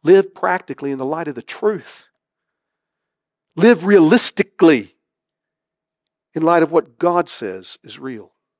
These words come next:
And then he concludes the letter in chapter fifteen, verse fourteen, down through the very end, verse twenty-seven of chapter sixteen. He shows us his gospel plans and his gospel greetings.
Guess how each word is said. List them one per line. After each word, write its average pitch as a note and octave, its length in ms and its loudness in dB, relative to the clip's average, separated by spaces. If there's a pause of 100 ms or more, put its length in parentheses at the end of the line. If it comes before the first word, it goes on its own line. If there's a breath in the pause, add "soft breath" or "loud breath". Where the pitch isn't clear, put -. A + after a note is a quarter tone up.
(1400)
And E3+ 80 -4
then F3 60 4
he G3+ 80 4
concludes G3+ 460 2
the D#3+ 80 4
letter C3 260 6
in A#2+ 80 -4
chapter D3 440 -4
fifteen, D3 600 -6
verse B2+ 240 -4
fourteen, C#3 480 -6
down B2 260 -4
through A#2+ 120 -16
the G#2+ 100 -14
very A2 400 -6
end, G2+ 220 -14 (180)
verse - 220 -16
twenty-seven G#2+ 560 -10
of F#2+ 60 -20
chapter G#2 300 -12
sixteen. G#2 580 -18 (1160)
He B2 180 -12
shows D3+ 400 0
us C3+ 180 -10
his B2+ 140 -14
gospel C3 420 -4
plans A#2 540 -10
and A2 80 -20
his G#2+ 120 -16
gospel G#2+ 400 -10
greetings. G#2 640 -20